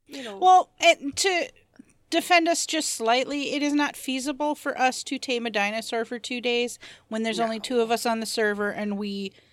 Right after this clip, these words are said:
Speaker 1: We're not
Speaker 2: play
Speaker 1: a tribe of twenty.
Speaker 2: a thousand other games. So it's
Speaker 1: Yeah.
Speaker 2: just, yeah, it just doesn't make sense to play it the way the game is intended. So we make it work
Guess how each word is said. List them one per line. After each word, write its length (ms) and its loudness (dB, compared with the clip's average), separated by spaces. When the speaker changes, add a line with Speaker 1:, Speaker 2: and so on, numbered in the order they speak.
Speaker 1:
We're 200 -8
not 200 -2
Speaker 2:
play 260 6
Speaker 1:
a 60 4
tribe 180 0
of 140 -12
twenty. 600 -14
Speaker 2:
a 100 0
thousand 440 4
other 200 -2
games. 400 -8
So 280 2
it's 280 2
Speaker 1:
Yeah. 80 8
Speaker 2:
just, 180 0
yeah, 140 6
it 80 0
just 180 -2
doesn't 220 -6
make 180 -2
sense 300 -2
to 60 -8
play 200 -2
it 100 -6
the 60 -4
way 160 -2
the 80 -4
game 240 -2
is 120 -6
intended. 680 -6
So 240 -2
we 240 2
make 280 2
it 240 0
work 440 -6